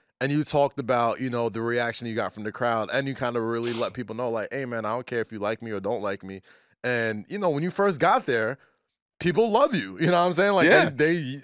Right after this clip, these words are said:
Speaker 1: they yelling Swerve's house, whose house, and, like, you know, like, when you and Keith won the tag titles, that was a huge moment on Dynamite and a
Speaker 2: Mm-hmm.
Speaker 1: huge
Speaker 2: Big,
Speaker 1: moment
Speaker 2: big.
Speaker 1: for the tag team division. And then for it to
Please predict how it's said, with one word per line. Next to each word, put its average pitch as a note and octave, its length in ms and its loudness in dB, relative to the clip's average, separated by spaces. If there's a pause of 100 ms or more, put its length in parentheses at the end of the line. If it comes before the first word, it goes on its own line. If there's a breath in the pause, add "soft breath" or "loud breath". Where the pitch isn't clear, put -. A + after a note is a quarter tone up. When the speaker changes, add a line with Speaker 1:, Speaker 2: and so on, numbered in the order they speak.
Speaker 1:
they C3+ 80 -6
yelling E3 320 2
Swerve's D#3 480 2
house, D#3+ 380 2
whose E3 240 -4
house, E3 420 0
and, B2+ 160 -6
like, A2+ 300 -2
you C#3+ 60 -8
know, B2 200 -2
like, A#2+ 380 0 (300 soft breath)
when A2+ 120 -6
you D#3+ 160 2
and E3+ 100 0
Keith F3 220 2
won D#3+ 140 2
the D#3+ 80 2
tag D#3+ 300 2
titles, E3 340 2
that C#3+ 60 4
was A2+ 100 -2
a A2 60 -8
huge D3 300 -2
moment D#3 280 0
on D3+ 140 2
Dynamite D3+ 580 2
and A#2 100 -4
a G#2 60 -6
Speaker 2:
Mm-hmm. - 80 -10
Speaker 1:
huge C3+ 180 -2
Speaker 2:
Big, B2+ 80 -8
Speaker 1:
moment A#2 380 4
Speaker 2:
big. A2 320 2
Speaker 1:
for C3+ 80 0
the C3+ 80 2
tag C#3+ 320 0
team D#3 160 -2
division. C#3+ 520 0
And C#3+ 160 0
then C#3+ 140 0
for D#3 180 2
it E3+ 140 0
to F3 80 2